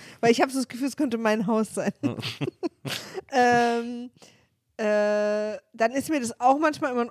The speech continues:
Speaker 2: unangenehm, aber ich komme viel schneller drüber weg als früher.
Speaker 1: Ja.
Speaker 2: Weil ich weiß, dass ich mit meiner Art auch genug Menschen um mich rum hab, die, die mich auch deswegen lieben, weil sie mit einer F-, mit einer Frau befreundet sind, die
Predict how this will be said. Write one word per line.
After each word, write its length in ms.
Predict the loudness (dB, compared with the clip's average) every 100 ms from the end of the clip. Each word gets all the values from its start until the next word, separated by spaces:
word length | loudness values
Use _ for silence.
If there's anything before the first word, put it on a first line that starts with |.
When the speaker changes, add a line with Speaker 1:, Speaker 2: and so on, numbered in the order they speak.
| 0
Speaker 2:
unangenehm, 600 | 2 2 2 2 0 -2 -6 _ _ 2
aber 440 | 4 8 6 6
ich 160 | -2 -8
komme 280 | -8 -6 -6
viel 260 | 2 2
schneller 220 | 2 -2 -2
drüber 220 | -2 -2
weg 140 | -2
als 180 | -8 -10
früher. 280 | -12 -14 -14 _ _ _ _ _ _ 0
Speaker 1:
Ja. 60 |
Speaker 2:
Weil 160 | 2 2
ich 140 | 2
weiß, 300 | 4 4 4
dass 220 | 0 -2 -4
ich 140 | -6
mit 180 | -8 -4
meiner 300 | -4 -4 -2
Art 240 | -2 -2
auch 240 | -4 -4 -4
genug 360 | -4 -2 -2
Menschen 300 | -2 -4 -6
um 60 | -8
mich 180 | -8 -6
rum 160 | -4 -2
hab, 220 | -2 -4
die, 300 | -4 -4 -6 -10 -20 _ _
die 120 | -2
mich 280 | 0 -2 -2
auch 220 | -2 -2
deswegen 520 | 2 2 2 -2 -2 -2
lieben, 520 | 0 0 -2 -6 2
weil 480 | 4 6 6 2 -4
sie 540 | -4 -2 -2 -4 -6 _ _ _ _ _ -6
mit 200 | -6 -2
einer 100 | -4
F-, 260 | -6 -12
mit 160 | -10 -6
einer 120 | -4
Frau 280 | 4 6 6
befreundet 480 | 4 0 2 2 -2
sind, 300 | -4 -4 -6
die 440 | -6 -4 -6 -8